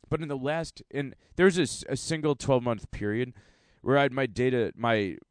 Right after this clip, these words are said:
my real data, not, like, what I, whether I buy, like, Old Spice or Right Guard, but my actual data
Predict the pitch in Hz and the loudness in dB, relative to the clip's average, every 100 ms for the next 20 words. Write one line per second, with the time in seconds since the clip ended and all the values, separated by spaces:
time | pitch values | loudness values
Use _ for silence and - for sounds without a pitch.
0 | _ 55 50 95 113 98 123 135 110 90 | _ _ _ -2 0 4 8 8 6 0
1 | 71 82 98 98 95 92 - 98 95 90 | -4 -2 0 0 -2 -4 -2 0 2 0
2 | 76 87 92 85 78 90 87 87 82 76 | -2 0 0 0 -2 -2 -2 -2 -2 -6
3 | - 87 85 - - 92 80 - 85 76 | -8 -8 -8 -8 -4 -2 -2 -4 -4 -4
4 | 71 85 104 - 76 57 - 82 82 82 | -4 -4 -4 -6 -10 -10 -12 -14 -10 -10
5 | 62 104 110 113 80 92 90 | -8 -8 -6 -8 -6 -8 -8